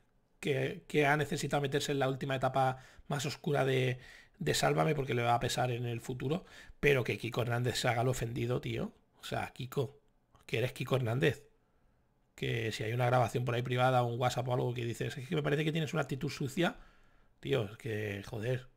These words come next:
Kiko, que eres posiblemente lo peor de Sálvame, tío. O sea, no hay nada peor que tú dentro de Sálvame, joder. Si eso es un hala-, un halago comparado con lo que te podrían decir tus compañeros.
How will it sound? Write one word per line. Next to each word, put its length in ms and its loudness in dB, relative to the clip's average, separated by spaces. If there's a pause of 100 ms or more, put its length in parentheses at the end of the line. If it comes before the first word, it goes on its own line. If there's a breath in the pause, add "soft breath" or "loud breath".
(260)
Kiko, 260 -6
que 80 -4
eres 140 -4
posiblemente 560 -4
lo 120 0
peor 180 -6
de 100 -4
Sálvame, 400 -4
tío. 240 -6
O 40 -12
sea, 140 -12
no 140 -12
hay 100 -6
nada 320 -4
peor 220 -6
que 80 0
tú 160 -2
dentro 240 2
de 100 -2
Sálvame, 340 -2
joder. 360 -6 (680 loud breath)
Si 140 -4
eso 160 -2
es 80 -4
un 100 2
hala-, 160 2
un 160 -2
halago 500 6 (140)
comparado 380 0
con 80 2
lo 60 0
que 60 2
te 120 -2
podrían 240 0
decir 260 -4
tus 120 -6
compañeros. 520 -6